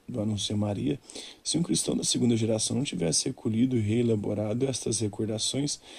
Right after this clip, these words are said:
na tessitura de uma obra mais ampla intitulada Evangelho segundo Lucas.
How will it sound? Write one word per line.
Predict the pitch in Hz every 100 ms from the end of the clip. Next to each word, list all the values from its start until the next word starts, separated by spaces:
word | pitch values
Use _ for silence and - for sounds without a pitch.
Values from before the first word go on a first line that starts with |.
| - - -
na | 117
tessitura | - - - 123 - 165
de | 131
uma | 113 113
obra | 110 107
mais | 107 104 107
ampla | 131 156
intitulada | 120 113 113 113 110 107 107
Evangelho | 110 110 107 107 110
segundo | - 110 107 107
Lucas. | 104 127 - - -